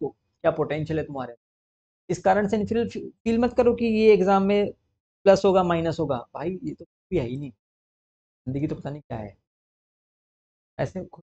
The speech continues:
को पहचानो कि तुम हो कौन, और वो पहचानोगे तब जब life में ठहराव आएगा,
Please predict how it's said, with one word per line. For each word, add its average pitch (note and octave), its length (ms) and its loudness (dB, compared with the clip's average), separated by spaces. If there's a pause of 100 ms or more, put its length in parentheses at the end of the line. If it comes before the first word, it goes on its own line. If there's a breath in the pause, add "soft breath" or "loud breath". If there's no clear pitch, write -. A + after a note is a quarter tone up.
को G3+ 60 -12
पहचानो E3 520 -2
कि G3 80 -6
तुम G3 180 -2
हो D3 240 2
कौन, C#3 240 -4
और D#3+ 180 -2
वो G3+ 100 2
पहचानोगे E3 520 0
तब F3+ 80 -4
जब F#3 240 -2
life D3+ 220 0
में F#3 120 -20
ठहराव B2+ 400 -6
आएगा, G#2+ 280 -14